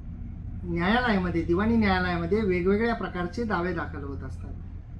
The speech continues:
ज्यामध्ये मनाईचे सुद्धा दावे असतात, ज्याला आपण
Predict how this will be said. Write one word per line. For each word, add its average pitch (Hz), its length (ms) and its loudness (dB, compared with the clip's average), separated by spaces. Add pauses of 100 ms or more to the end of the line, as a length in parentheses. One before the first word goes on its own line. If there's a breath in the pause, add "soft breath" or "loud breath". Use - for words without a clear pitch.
(200)
ज्यामध्ये 202 580 4
मनाईचे 220 600 2
सुद्धा 196 280 -2
दावे 151 260 -2
असतात, - 300 -10 (420)
ज्याला 170 200 2
आपण 226 260 0